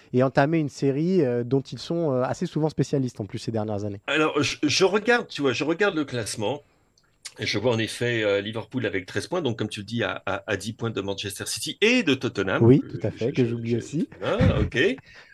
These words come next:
Speaker 2: Euh, je vois qu'ils sont seulement à trois points, euh, de Manchester United et deux points de Newcastle. Or, Manchester United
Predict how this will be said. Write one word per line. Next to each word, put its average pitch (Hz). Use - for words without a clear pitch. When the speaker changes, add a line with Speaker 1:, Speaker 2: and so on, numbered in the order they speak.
Speaker 2:
Euh, 127
je 131
vois 170
qu'ils -
sont -
seulement 151
à 113
trois 147
points, 156
euh, 110
de 107
Manchester 117
United 110
et 117
deux 120
points 143
de 131
Newcastle. 120
Or, 98
Manchester 113
United 120